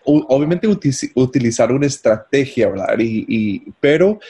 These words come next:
no, no perder de vista de que cualquier colabora-, colaboración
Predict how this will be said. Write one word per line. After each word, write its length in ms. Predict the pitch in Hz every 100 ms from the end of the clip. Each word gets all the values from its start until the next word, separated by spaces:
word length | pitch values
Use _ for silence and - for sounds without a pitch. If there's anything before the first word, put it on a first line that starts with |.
| - _ -
no, 380 | 131 135 156 160
no 180 | 160 165
perder 300 | 165 139 143
de 120 | 147
vista 380 | 120 127 - 175
de 180 | 147 127
que 200 | 117 107 - -
cualquier 440 | 127 135 - 175
colabora-, 500 | - 151 127 110 101 -
colaboración 1120 | - 120 107 107 107 104 104 - 160 180